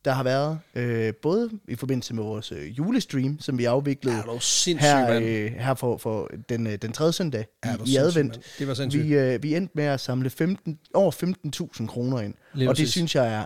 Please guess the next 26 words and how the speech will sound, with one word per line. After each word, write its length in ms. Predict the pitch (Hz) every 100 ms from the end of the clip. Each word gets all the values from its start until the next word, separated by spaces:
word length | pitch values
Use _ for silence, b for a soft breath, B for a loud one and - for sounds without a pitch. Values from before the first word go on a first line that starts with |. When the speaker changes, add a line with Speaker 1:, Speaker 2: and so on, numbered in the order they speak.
| -
Speaker 1:
er 180 | 117
ret 160 | 139 147
sindssygt. 420 | - 151 117 104
Det 80 | 120
skal 100 | -
lige 100 | 139
siges, 260 | 131 139 127
at 120 | 104 - b
nogle 180 | 135 143
af 60 | 135
pengene 260 | 131 123
har 80 | 113
vi 80 | 113
selv 200 | - 123
kastet 300 | 113 110 113
i. 80 | 113
Vi 140 | 120
har 60 | 117
selv 200 | - 123
kastet 420 | 131 120 - 110
omkring, 380 | 107 107 131 110
øh, 220 | 107 107
tolv 220 | - 165 147
hundrede. 280 | 147 143 131
Speaker 2:
Ja, 180 | 139 139
simpelthen 240 | - 160